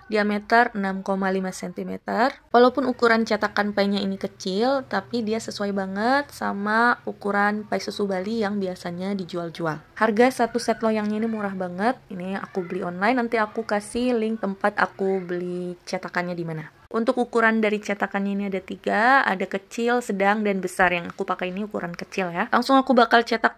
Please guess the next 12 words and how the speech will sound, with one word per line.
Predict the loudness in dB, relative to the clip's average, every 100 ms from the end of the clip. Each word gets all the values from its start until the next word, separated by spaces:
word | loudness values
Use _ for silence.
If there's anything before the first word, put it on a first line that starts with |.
| 0
painya. | 2 2 2 4 4
Ini | 2
aku | 0 2 2 2
ambil | 2 0 -2
satu | -4 -2
bagian | -2 0 0 0
adonan, | -2 -2 -2 0 2 4 2
kemudian | 0 0 2 2 2
tekan-tekan | 0 -2 -2 -6 -2 4 4 4 0
pada | -4 -2 -4 -6
cetakan | -6 -4 -2 -2 -4
pai. | -2 2 2